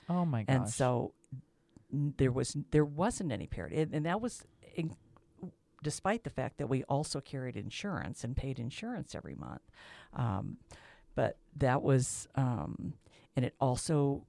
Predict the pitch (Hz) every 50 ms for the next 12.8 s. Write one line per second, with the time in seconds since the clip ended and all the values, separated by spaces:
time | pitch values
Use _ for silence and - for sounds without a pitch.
0 | _ _ 147 131 127 131 139 - - - 127 - - 131 135 135 135 - 160 -
1 | - 123 139 - - 143 139 139 143 170 202 - - - - - - - - -
2 | _ _ _ _ 143 131 131 147 131 123 120 143 143 - 113 110 120 - 190 185
3 | 165 160 175 156 151 147 147 143 143 135 - - - 87 - - - - - -
4 | _ - - - - _ _ _ _ _ _ - - 160 151 - 143 139 - -
5 | - 151 151 127 143 - - - - - - - - - - - 147 - - 151
6 | 143 143 - - 156 147 147 147 - 170 175 185 208 214 202 - - - - -
7 | - - - - - - 185 185 - 190 190 185 180 185 185 - - 175 151 151
8 | 156 147 - - 156 147 - 165 156 151 151 151 147 - 147 135 131 127 196 196
9 | 190 160 147 135 120 117 113 165 170 160 - - - 190 170 185 190 190 170 143
10 | 123 104 - - 208 196 208 208 - - 226 214 - - 190 175 175 170 160 165
11 | 160 156 160 160 160 160 160 160 165 151 165 - - 156 165 147 160 151 - -
12 | - - - - - 180 180 170 165 165 160 190 190 185 165